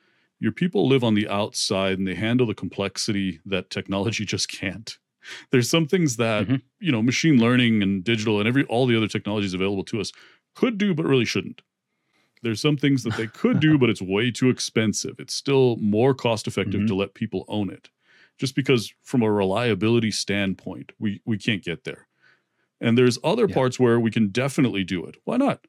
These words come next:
Speaker 1: Let's put it into place and it makes sense. So that's your intelligent core. What technology can handle more cost effectively than people can?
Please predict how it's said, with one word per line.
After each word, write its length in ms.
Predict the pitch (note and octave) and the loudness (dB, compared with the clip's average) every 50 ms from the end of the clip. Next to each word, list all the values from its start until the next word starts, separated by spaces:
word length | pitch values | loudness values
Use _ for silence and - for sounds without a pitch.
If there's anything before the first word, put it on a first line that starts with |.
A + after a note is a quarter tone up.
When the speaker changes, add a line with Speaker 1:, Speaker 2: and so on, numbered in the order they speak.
| _ - | _ -8
Speaker 1:
Let's 140 | C3 - - | -8 -8 -4
put 200 | - - F3 F#3 | 0 2 2 4
it 80 | E3 | 4
into 240 | C3+ C#3 C#3 - D#3 | 4 2 2 0 -4
place 480 | C3 - G#2 F#2+ G2+ A#2+ - - - - _ _ _ _ _ _ _ _ _ - | -4 -2 -2 -2 -2 -2 -6 -10 -14 -16 _ _ _ _ _ _ _ _ _ -4
and 120 | A#2 A2+ | -2 0
it 20 | B2 | 2
makes 220 | A2+ A#2 B2 - | 2 2 2 0
sense. 320 | - A#3+ A#3 - - - - _ _ _ _ _ _ _ - | -2 -2 -2 -4 -6 -10 -12 _ _ _ _ _ _ _ -6
So 200 | - - D#3 C#3 | -2 0 2 2
that's 320 | A2+ A2+ A#2 A#2+ - - | 4 2 2 0 0 0
your 240 | C#3 C#3 C3+ C#3 D#3+ - C3+ C#3 - | 2 2 2 0 -2 -6 -10 -8 -2
intelligent 560 | C#3+ B2 A2+ - A2 G#2+ G#2+ G#2 - B2 A#2 | 0 0 0 2 0 0 0 0 0 -2 -4
core. 380 | - - G3+ G3 - - - - _ | -2 -2 0 0 0 -2 -6 -10 _
What 260 | B2 G#2+ A2 A#2+ - | -4 -2 -2 -2 -2
technology 500 | - - C3 - - G#2+ G#2+ A2 G2 A#2 | -4 -6 -4 -2 0 0 0 0 0 -2
can 180 | A2+ - A#2+ A2 | -4 -4 -4 -4
handle 640 | - G#2+ G2+ G2+ G#2+ G2 G2+ G2+ G2 G2+ G2+ F#2+ - - | -2 -2 -2 0 0 0 0 0 0 -2 -4 -8 -6 -4
more 240 | G#2 G2 G#2+ A2+ | -2 0 0 0
cost 380 | A2+ - - G#2 G#2+ A2 - - | 0 -2 -2 -2 -2 -2 -2 -4
effectively 520 | A2+ - - F#2+ F#2 - G#2+ F2 F2+ F#2+ F#2+ | -4 -4 -4 -4 -4 -6 -8 -6 -6 -6 -6
than 160 | F2 F2+ F2 | -6 -6 -6
people 280 | - G2 F#2+ - - - | -6 -8 -8 -8 -10 -12
can? 260 | - - - - - | -12 -14 -14 -14 -18